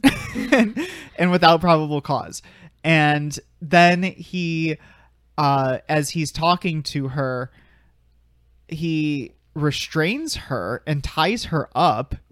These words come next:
which again is an abuse, a massive abuse of power. And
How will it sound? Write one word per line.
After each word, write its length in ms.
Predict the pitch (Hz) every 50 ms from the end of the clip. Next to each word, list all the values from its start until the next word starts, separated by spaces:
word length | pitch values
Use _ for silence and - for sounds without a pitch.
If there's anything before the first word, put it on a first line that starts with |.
| _ _ _ _ _ _ _ _ _ _ _ _ _
which 380 | _ - 175 180 170 156 - - - _ -
again 420 | - 170 156 160 147 135 139 151 170
is 260 | - 143 156 135 147
an 60 | 151
abuse, 360 | 147 135 143 139 135 131 -
a 360 | 135 - - - 143 147 143
massive 500 | 147 147 147 147 156 160 185 - - 139
abuse 320 | 131 120 95 123 113 - -
of 140 | 101 - -
power. 480 | - 117 82 53 62 82 107 156 160 - - - _ _ _ _ _ _ _ _ _ _ _ _ _ -
And 540 | 160 160 151 147 147 147 147 147 147 147